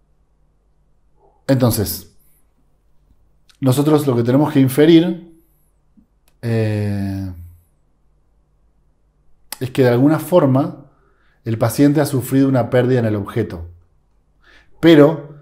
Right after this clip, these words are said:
de sus declaraciones surge una pérdida en su yo, ¿sí? Lo contrario del problema del duelo. O sea, si ustedes lo escuchan, lo que está diciendo es todo el tiempo hablando de una disminución en un sentido yoico.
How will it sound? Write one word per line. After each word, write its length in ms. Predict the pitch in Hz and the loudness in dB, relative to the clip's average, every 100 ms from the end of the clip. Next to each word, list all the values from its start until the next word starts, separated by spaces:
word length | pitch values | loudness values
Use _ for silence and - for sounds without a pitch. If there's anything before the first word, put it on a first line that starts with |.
| _ - | _ -8
de 140 | 117 | -6
sus 180 | 113 110 | -4 -2
declaraciones 720 | 113 107 113 113 - 160 147 | -2 -4 -4 -4 -2 -2 -2
surge 400 | 151 165 143 151 | -2 -2 -2 -4
una 300 | 151 123 117 | -4 -4 -4
pérdida 340 | - 120 120 110 | -2 -2 -2 -4
en 100 | 98 | -6
su 160 | 101 | -10
yo, 300 | 98 127 85 - _ _ _ _ _ _ _ | -8 -8 -8 -18 _ _ _ _ _ _ _
¿sí? 180 | - 143 | -10 -8
Lo 160 | 123 | -8
contrario 500 | 101 107 104 131 131 | -8 -8 -4 0 0
del 120 | 127 101 | 0 -2
problema 320 | 98 101 101 | -6 -6 -6
del 120 | 98 | -6
duelo. 360 | 120 120 90 85 - - - | -4 -4 -6 -12 -20 -20 -16
O 40 | |
sea, 120 | 107 110 | -10 -8
si 80 | |
ustedes 300 | 110 175 190 | -4 0 2
lo 100 | 156 | 0
escuchan, 760 | 127 - - 170 - 120 143 - - _ _ - | -4 -6 -6 -6 -4 -6 -6 -12 -20 _ _ -8
lo 140 | 113 107 | -6 -6
que 80 | |
está 280 | 104 - 175 | -8 -4 -2
diciendo 720 | 175 165 - 180 135 123 123 | -2 -4 -4 -2 0 -2 -2
es 300 | 117 120 - _ _ - | -4 -6 -8 _ _ -6
todo 200 | 151 165 | 0 2
el 140 | 147 | 0
tiempo 360 | 147 156 151 151 | 0 -2 0 0
hablando 480 | 127 123 131 143 131 | 2 2 0 0 0
de 80 | |
una 140 | 127 135 | 0 0
disminución 680 | 117 110 113 110 - 139 139 | -2 -2 -4 -4 -4 -2 0
en 120 | 120 | -2
un 80 | 113 | -4
sentido 360 | 113 117 120 | -6 -6 -6
yoico. 540 | 98 143 139 - 95 | 0 2 2 0 -12